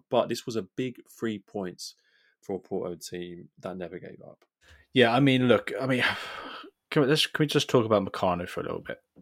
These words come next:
Speaker 2: It,
Speaker 1: <laughs>
Speaker 2: 'cause it's, <laughs> something just doesn't seem right. I, when we, when we,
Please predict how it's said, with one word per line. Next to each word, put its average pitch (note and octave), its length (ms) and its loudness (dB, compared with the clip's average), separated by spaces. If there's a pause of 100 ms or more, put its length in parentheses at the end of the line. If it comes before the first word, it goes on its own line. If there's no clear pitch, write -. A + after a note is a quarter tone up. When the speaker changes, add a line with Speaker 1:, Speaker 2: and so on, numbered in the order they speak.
(140)
Speaker 2:
It, - 140 -8 (400)
Speaker 1:
<laughs> E4 400 0
Speaker 2:
'cause - 260 -2
it's, A#2+ 320 0 (400)
<laughs> - 380 -16
something G#3 320 6
just D#3+ 180 2
doesn't B2 260 8
seem G#2 240 0
right. B2 220 8
I, A2 100 4
when E3+ 260 4
we, G3 100 8
when F#3 220 0
we, G3 160 2